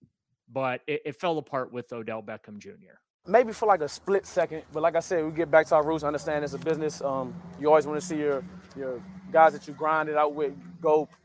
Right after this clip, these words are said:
Speaker 2: and, and shine and, and be happy. So, and that's, I think that was the biggest thing for me personally. Um, but it, maybe for a split second, you have those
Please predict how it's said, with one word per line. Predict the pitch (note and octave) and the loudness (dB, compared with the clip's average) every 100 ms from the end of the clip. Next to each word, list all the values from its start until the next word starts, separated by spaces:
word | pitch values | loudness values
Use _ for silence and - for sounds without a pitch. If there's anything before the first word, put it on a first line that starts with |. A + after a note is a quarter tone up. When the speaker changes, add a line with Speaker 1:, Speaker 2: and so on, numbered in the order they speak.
| - | -14
Speaker 2:
and, | C3 C#3 | -14 -12
and | C3 | -12
shine | - D3+ D#3+ D3+ | -4 -2 0 -4
and, | B2 | -8
and | A#2 | -10
be | C#3+ | -8
happy. | - E3+ D#3 C#3 | 2 2 2 -10
So, | C#3+ C#3 C3 | -8 -8 -6
and | C3+ | -4
that's, | D#3+ | -2
I | D3+ | -4
think | - C#3 | -6 -6
that | C#3+ | -4
was | C#3+ | -4
the | |
biggest | C#3 D3 C#3 | -8 -12 -10
thing | C#3 C3 | -12 -12
for | - | -16
me | C#3 D3+ | -14 -12
personally. | - C#3 - C3+ C3 - _ B2 | -8 -10 -10 -18 -18 -20 _ -14
Um, | B2+ B2 | -12 -6
but | C3 B2+ _ _ _ _ _ _ | -4 -4 _ _ _ _ _ _
it, | E3 D3+ _ G3+ | -10 -10 _ -6
maybe | G#3+ | -4
for | F3+ E3+ | -4 -8
a | |
split | D3 D#3+ C#3+ | -8 -10 -10
second, | - C#3 C#3 | -8 -10 -6
you | C#3+ | -4
have | C#3 | -4
those | C3+ | -4